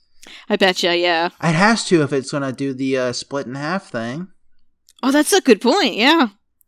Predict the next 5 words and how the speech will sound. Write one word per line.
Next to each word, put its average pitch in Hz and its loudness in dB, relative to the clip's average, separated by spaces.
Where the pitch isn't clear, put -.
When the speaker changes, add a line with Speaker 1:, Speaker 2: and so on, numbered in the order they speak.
Speaker 1:
Shaggy 262 6
says 208 4
out 226 4
loud 190 4
to 170 -2